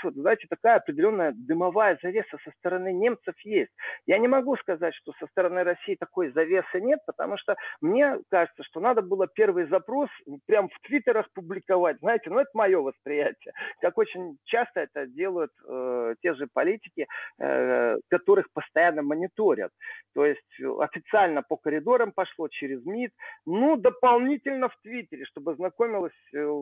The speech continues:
большее количество населения, пользующихся современными, э,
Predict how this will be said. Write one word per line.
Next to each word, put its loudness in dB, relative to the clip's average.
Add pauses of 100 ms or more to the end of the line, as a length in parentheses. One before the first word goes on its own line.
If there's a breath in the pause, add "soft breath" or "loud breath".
(1080)
большее 2
количество -2
населения, 0
пользующихся -2 (120)
современными, -2 (400 loud breath)
э, 2